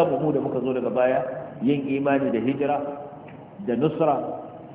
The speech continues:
taimakawa Annabi da taimakawa addininsa, da ma jin abin da Annabi ya zo da shi na shari'a da kiyaye shi da isar da shi ga waɗanda za su zo baya. To kaga wani aiki ne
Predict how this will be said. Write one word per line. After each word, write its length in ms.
taimakawa 600
Annabi 240
da 140
taimakawa 500
addininsa, 520
da 120
ma 180
jin 480
abin 300
da 180
Annabi 240
ya 80
zo 60
da 100
shi 140
na 100
shari'a 320
da 80
kiyaye 340
shi 80
da 160
isar 260
da 80
shi 340
ga 80
waɗanda 400
za 140
su 40
zo 80
baya. 360
To 100
kaga 240
wani 160
aiki 400
ne 140